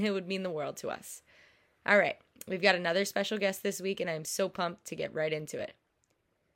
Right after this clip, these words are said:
Tess Calabria is this episode's guest, and I am so excited to have had a chance to really dive into what makes up her D N A. She's a star in the lacrosse world right now,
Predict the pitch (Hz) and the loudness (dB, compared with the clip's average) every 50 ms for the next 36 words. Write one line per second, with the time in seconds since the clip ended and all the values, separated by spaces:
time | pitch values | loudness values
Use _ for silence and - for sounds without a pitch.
0 | _ _ _ _ _ _ _ - - 220 196 220 - - - 262 214 180 170 - | _ _ _ _ _ _ _ -2 0 2 2 2 0 0 -2 0 0 0 0 4
1 | 180 175 165 165 170 - - 135 165 160 147 - 202 208 208 - - 190 - - | 4 6 6 4 4 2 0 -2 -2 -2 0 2 2 2 2 0 -4 -4 -2 -2
2 | - - 202 208 196 156 - 170 160 165 160 - - - - - 175 160 156 156 | -2 0 0 0 0 0 0 0 0 0 -4 -8 -8 -8 -6 -4 -2 -2 -2 -2
3 | 151 156 - - - - - - 226 214 208 208 214 - - 202 - - 180 160 | -4 -6 -6 -6 -4 -2 0 4 6 6 6 6 4 2 -2 -4 -2 2 2 2
4 | 156 160 160 - 170 165 175 156 156 147 165 170 160 156 156 151 - - 156 151 | 4 2 0 -2 -4 -6 -4 -4 -4 -4 -2 -2 0 0 0 0 0 -4 -6 -6
5 | - - 196 196 190 196 - - - 151 165 208 240 262 220 180 175 165 165 165 | -4 -2 0 0 0 0 -2 -6 -6 -2 0 0 0 2 2 0 0 0 0 0
6 | 175 170 170 170 160 160 - 156 160 156 156 - - 165 160 156 - - 156 165 | 0 -2 -4 -4 -4 -4 -2 -2 -2 -4 -4 -2 0 0 0 0 0 -4 -4 -2
7 | 165 165 160 147 165 160 151 139 - - - - - _ _ _ _ _ _ _ | 0 0 0 0 -2 -2 -2 -4 -6 -8 -10 -12 -14 _ _ _ _ _ _ _
8 | _ _ _ _ _ _ - - 220 196 170 190 - - - - 185 170 170 175 | _ _ _ _ _ _ -4 0 2 2 2 0 -2 -2 -2 0 0 2 4 6
9 | 190 202 123 139 196 180 180 175 165 - 175 160 151 151 - - 165 151 147 143 | 6 6 4 4 2 2 0 0 0 2 2 2 2 0 0 0 2 2 2 2
10 | 147 151 151 143 156 156 151 151 147 147 | 0 -2 -2 -2 -4 -4 -2 -2 -2 -4